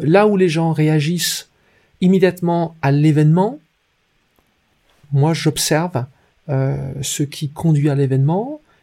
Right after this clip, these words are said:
et, euh, les conséquences plausibles et possibles.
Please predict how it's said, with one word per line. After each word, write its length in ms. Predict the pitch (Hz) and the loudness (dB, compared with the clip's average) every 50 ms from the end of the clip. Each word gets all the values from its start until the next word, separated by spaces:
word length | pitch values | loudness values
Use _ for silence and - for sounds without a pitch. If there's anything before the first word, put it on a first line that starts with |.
| _ _ | _ _
et, 340 | - 151 160 180 196 - - _ _ _ 143 | -2 0 0 0 0 -2 -6 _ _ _ -6
euh, 400 | 135 131 131 131 131 139 139 139 139 139 - - | -4 -2 -2 -2 -2 -2 -4 -4 -6 -8 -8 -8
les 340 | - 131 135 131 131 135 135 | -4 -2 -2 0 0 -2 -2
conséquences 600 | 139 - - 170 143 - 160 160 - 180 175 - | -4 -4 -4 -2 -2 -2 -4 -4 -4 -4 -6 -6
plausibles 640 | - _ - 165 175 175 180 151 156 196 233 208 190 | -10 _ -2 0 2 2 2 2 2 0 -2 -2 -2
et 40 | 185 | -4
possibles. 540 | 180 - 156 143 - - 139 127 127 127 139 | -4 -4 -4 -6 -4 -4 -4 -4 -4 -6 -10